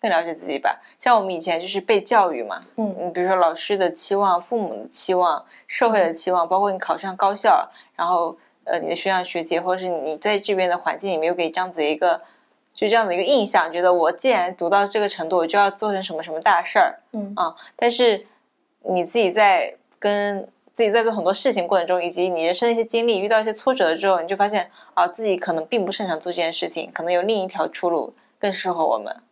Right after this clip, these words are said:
Speaker 1: 嗯。
Speaker 2: 嗯，是的，是的。就是你这样，你说到这个，我就想到了我之前看一本书，就是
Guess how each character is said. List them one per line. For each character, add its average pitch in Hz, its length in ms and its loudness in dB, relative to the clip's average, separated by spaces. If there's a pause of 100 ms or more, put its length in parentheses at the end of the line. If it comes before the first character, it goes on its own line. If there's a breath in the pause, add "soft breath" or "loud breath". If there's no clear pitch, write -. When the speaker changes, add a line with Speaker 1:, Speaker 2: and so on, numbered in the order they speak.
(180)
Speaker 1:
嗯。 175 160 -12
Speaker 2:
嗯， 185 220 -6 (460 loud breath)
是 - 240 2
的， 202 140 4
是 196 140 -2
的。 170 120 0 (220 loud breath)
就 277 140 2
是 247 380 4
你 196 100 -4
这 220 100 0
样， 247 160 2
你 202 60 -2
说 277 160 4
到 262 80 6
这 254 160 8
个， 202 120 4
我 175 140 4
就 202 80 -2
想 165 240 -2
到 180 140 4
了 185 80 2
我 180 80 2
之 180 60 -4
前 208 140 0
看 214 280 -2
一 208 40 -4
本 180 200 -4
书， - 260 -10
就 202 140 -2
是 190 320 0